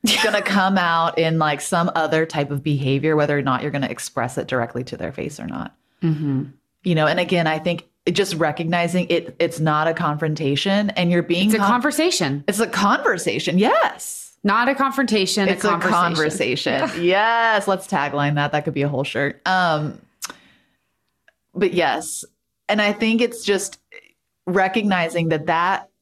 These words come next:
Speaker 1: battle, it doesn't have to be a battle. It truly can just be a time to get on the same page,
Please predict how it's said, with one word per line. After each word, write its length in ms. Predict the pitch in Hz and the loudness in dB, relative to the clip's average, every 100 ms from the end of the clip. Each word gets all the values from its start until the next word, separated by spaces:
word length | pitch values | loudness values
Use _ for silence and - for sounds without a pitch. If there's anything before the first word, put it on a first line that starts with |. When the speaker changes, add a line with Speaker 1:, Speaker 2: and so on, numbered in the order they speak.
| _ | _
Speaker 1:
battle, 640 | 160 160 156 156 165 180 185 | -6 -2 0 0 2 2 2
it 120 | 185 | 0
doesn't 200 | 190 190 | 0 0
have 180 | 180 165 | -2 -2
to 60 | |
be 100 | 151 | -2
a 60 | 139 | -2
battle. 480 | 117 117 - 135 - _ _ - | -2 -4 -6 -8 -14 _ _ -2
It 220 | 156 156 | -2 0
truly 320 | 170 160 165 | 0 2 2
can 200 | 170 156 | 0 0
just 280 | 151 143 - | 0 -2 -2
be 120 | 147 | -2
a 40 | |
time 300 | 139 143 139 143 | -2 -2 -2 -2
to 80 | |
get 200 | 135 143 | -2 -2
on 120 | 143 165 | -2 -2
the 80 | |
same 260 | 165 170 160 | -4 -2 -4
page, 420 | 151 139 135 131 | -2 0 -2 -4